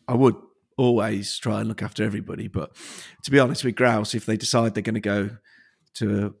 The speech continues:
you know, to a certain way, they're gonna go. But they do favour not just one butt as such, not on the ground that I worked on. You know, there'd be three or four butts, and probably two out of them four would be better than, you know, you could build round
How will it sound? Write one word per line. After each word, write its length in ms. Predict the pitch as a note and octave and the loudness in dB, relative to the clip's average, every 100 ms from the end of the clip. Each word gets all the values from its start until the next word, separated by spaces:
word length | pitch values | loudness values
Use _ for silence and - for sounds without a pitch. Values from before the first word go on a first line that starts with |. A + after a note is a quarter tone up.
| _ | _
you 140 | - A2 | -10 -6
know, 160 | G2+ | -6
to 140 | G2 G2 | -6 -8
a 40 | |
certain 360 | - G#2+ E2 G2+ | -4 -4 -2 -4
way, 240 | G2+ G2 | -4 -4
they're 120 | G2+ | -6
gonna 200 | G2+ G2+ | -6 -6
go. 300 | F#2+ F#2+ E2+ - _ - _ _ | -4 -4 -6 -10 _ -20 _ _
But 140 | - A#2+ | -6 0
they 140 | A#2 | 0
do 200 | A2 B2 | 2 0
favour 680 | G#2+ A#2 A2 A2 G2+ G#2+ G#2 - _ _ _ | 2 0 2 0 0 -4 -4 -10 _ _ _
not 180 | - G#2 | -6 -6
just 220 | - - | -6 -6
one 360 | A2 A2 G#2+ F2 _ | -4 -2 -4 -8 _
butt 180 | F#2 F2 - - | -8 -8 -10 -12
as 140 | G2+ | -10
such, 360 | - F2 - - | -8 -8 -10 -8
not 140 | B2 | -6
on 100 | - | -4
the 60 | G#2 | -4
ground 300 | A2+ G#2 G2+ | -2 -2 -2
that 60 | - | -4
I 160 | G#2+ | -4
worked 360 | F#2+ G#2 - - | -4 -6 -8 -6
on. 240 | A2 A2+ - - - _ - | -6 -6 -10 -20 -20 _ -10
You 160 | G#2 | -6
know, 80 | G2 | -4
there'd 160 | A2 G2+ | -4 -4
be 160 | G2 G#2 | -4 -4
three 280 | - A#2+ G#2+ | -4 -2 0
or 60 | |
four 260 | G#2 G#2 G2 | 0 -2 -2
butts, 420 | F#2+ F#2 - - _ - - - | -4 -8 -10 -16 _ -20 -20 -12
and 220 | G2+ G2+ | -10 -8
probably 360 | G#2 F#2 G2 - - | -8 -6 -8 -12 -10
two 260 | - G#2 | -4 -2
out 160 | G2+ - | -2 -4
of 80 | G2+ | -4
them 180 | G#2 | -4
four 340 | G2 G#2+ G2+ G2+ | -6 -4 -2 -2
would 120 | G#2+ | -4
be 80 | G2 | -6
better 340 | F#2+ F#2+ G2 | -4 -4 -4
than, 280 | G2 F#2+ G#2 - - | -6 -8 -10 -14 -10
you 80 | A2 | -8
know, 200 | G2 F2+ _ | -8 -10 _
you 80 | - | -12
could 160 | G#2+ F#2+ | -8 4
build 340 | A#2 A2+ G#2 | 6 6 4
round 640 | A2+ A2+ A2 G#2 G2+ G#2 | 2 2 2 0 -2 -4